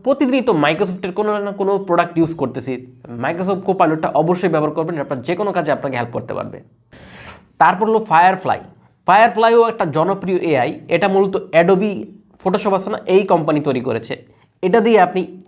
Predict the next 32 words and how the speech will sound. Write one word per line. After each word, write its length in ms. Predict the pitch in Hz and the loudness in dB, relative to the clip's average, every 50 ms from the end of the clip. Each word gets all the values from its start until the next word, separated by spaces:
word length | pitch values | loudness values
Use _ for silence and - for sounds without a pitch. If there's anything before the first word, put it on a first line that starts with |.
| - | 2
text 240 | 196 208 208 208 - - | 4 4 4 2 0 -4
to 60 | 214 185 - - 170 | -4 -4 -2 0 0
image, 380 | 156 147 143 139 135 139 131 - - - - 165 | 2 4 4 4 2 0 -2 -6 -14 -18 -10 -6
ইমেজ 260 | 202 202 214 208 170 | -2 2 2 2 2
জেনারেটর, 640 | 135 151 147 143 139 135 131 120 123 131 131 131 127 127 - - - _ _ _ _ _ - 131 | 4 0 2 2 2 2 0 0 2 2 2 2 0 -4 -14 -18 -20 _ _ _ _ _ -14 -6
ভিডিও 300 | 120 147 196 185 247 226 | 0 2 4 4 6 6
জেনারেটর, 480 | - 165 165 143 139 131 123 113 127 131 127 - - | 6 4 4 2 2 0 -2 -2 -4 -6 -6 -2 2
অডিও 300 | 202 220 214 220 233 214 | 4 4 4 4 2 2
জেনারেট 340 | 147 156 151 139 135 123 131 | 2 2 0 0 0 -2 -4
করতে 260 | - 131 110 - 127 | -6 -8 -6 -4 -6
পারবেন 300 | 117 110 104 107 107 107 - - - - | -4 -4 -6 -6 -10 -12 -14 -18 -18 -8
এবং 280 | - 160 170 - - 120 | -4 -2 0 0 0 2
দারুণ 360 | - - 156 202 220 226 214 | 2 4 4 4 4 2 2
দারুণ 280 | 208 202 202 196 196 196 | 2 2 2 2 0 0
ইমেজ 260 | 190 185 196 185 190 | 2 2 2 2 2
ক্রিয়েট 220 | - 185 170 - | 0 0 0 0
করতে 260 | - 175 156 156 170 | 0 -4 -4 -2 -2
পারবেন, 220 | 160 160 160 156 143 | -2 0 0 0 0
ভিডিও 200 | 143 151 175 175 | 0 2 2 2
ক্রিয়েট 240 | 170 170 156 135 - | 2 2 0 0 0
করতে 260 | 139 131 - - 123 | -4 -6 -4 -4 -4
পারবেন 320 | 113 110 110 107 107 110 - - - - _ _ - | -4 -4 -4 -6 -12 -12 -14 -20 -20 -20 _ _ -6
এবং 200 | 156 160 175 170 - | -2 -2 -2 0 4
এটাও 280 | 190 208 190 233 233 226 | 4 4 6 6 2 2
কিন্তু 280 | 226 226 202 208 208 | 0 -4 -4 -4 -4
ফ্রিতে 380 | 190 202 - - 202 196 196 196 | -4 -6 -4 -2 -2 0 0 0
আপনি 180 | 165 151 160 143 | 0 0 0 0
ব্যবহার 200 | 131 117 107 107 | 0 0 0 -2
করতে 280 | 117 107 107 110 120 | -6 -8 -8 -6 -6
পারবেন। 280 | 101 104 107 107 98 - - - _ _ _ _ _ - - | -6 -6 -6 -6 -10 -14 -16 -20 _ _ _ _ _ -10 -6
এবং 180 | 131 131 123 | -4 -4 0
বর্তমানে 600 | 120 131 143 180 - 208 202 202 214 196 165 - | 4 2 2 4 2 0 2 2 2 0 -2 -4